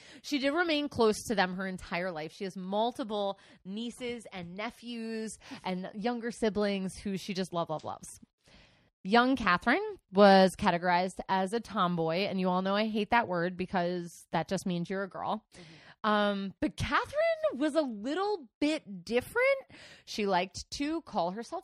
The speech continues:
Speaker 1: Jimmy. People called her Jimmy, and she cut her hair so short that it was shaved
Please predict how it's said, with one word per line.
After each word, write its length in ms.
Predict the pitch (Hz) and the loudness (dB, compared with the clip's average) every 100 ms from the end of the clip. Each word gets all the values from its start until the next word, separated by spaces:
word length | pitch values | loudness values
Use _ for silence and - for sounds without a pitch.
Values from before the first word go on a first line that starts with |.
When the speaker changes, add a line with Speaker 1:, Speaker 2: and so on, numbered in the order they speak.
| _ | _
Speaker 1:
Jimmy. 600 | - 180 131 120 160 233 - | -12 -6 -6 -6 -10 -10 -10
People 260 | 196 185 | -8 -8
called 220 | 185 214 | -6 -6
her 100 | 277 339 | -4 -8
Jimmy, 420 | 196 151 156 196 _ - | -6 -6 -8 -10 _ -4
and 300 | 208 190 185 | -2 -2 -4
she 420 | - 208 196 190 - | -8 -8 -6 -8 -4
cut 260 | 240 - | -4 -2
her 160 | 240 262 | -2 -2
hair 280 | 247 190 196 | 0 -2 -2
so 220 | 202 190 | -6 -6
short 300 | - 170 - | -4 -6 -4
that 100 | 185 | -4
it 40 | |
was 120 | 196 | -4
shaved 480 | - - 151 196 - | -8 -6 -6 -6 -12